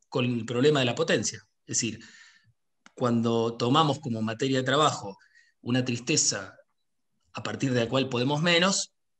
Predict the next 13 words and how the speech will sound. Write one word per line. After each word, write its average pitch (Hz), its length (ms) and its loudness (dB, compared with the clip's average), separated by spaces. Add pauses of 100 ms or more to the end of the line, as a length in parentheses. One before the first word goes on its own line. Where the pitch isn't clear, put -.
bueno, 113 460 -6 (200)
estamos 147 440 0
hablando 135 300 2
de 123 60 4
la 117 80 2
potencia. 110 580 -4
Y 180 160 -2
eso 202 460 0 (460)
ya, - 540 0
digamos, 139 480 -2 (380)
de 135 80 2
algún 160 260 2
modo 175 520 4